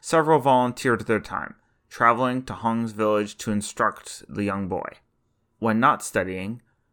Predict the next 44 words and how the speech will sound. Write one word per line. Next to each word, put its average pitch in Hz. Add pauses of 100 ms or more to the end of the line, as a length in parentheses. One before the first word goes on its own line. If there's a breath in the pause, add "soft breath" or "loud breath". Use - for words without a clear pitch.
(120)
Hong 139
helped 135
his 135
family 107
in 98
the 104
fields 92
and 110
guided 110
the 107
family 117
buffalo 135
into 113
the 113
mountains 110
to 104
forage. - (440)
According 170
to - (100)
relatives 131
who 117
knew 104
him, - (200)
Hong 165
liked 127
to -
play 135
games 65
where 98
he 131
made 120
up 110
the 104
rules 85 (400)
and 110
beat 139
up - (160)
any 131
of 98
the 104
other 110
boys 69
who 104
disobeyed. 90